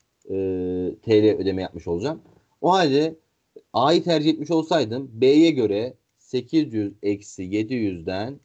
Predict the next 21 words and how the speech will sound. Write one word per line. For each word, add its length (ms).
ne 80
olmuş 360
olur? 300
Otuz 420
T 260
L 220
daha 280
az 340
ödeme 300
yapmış, 520
pardon 240
daha 180
fazla 280
ödeme 200
yapmış 340
olurdum. 380
Dolayısıyla 380
doğru 260
seçenek 400
B 240
seçeneğidir. 580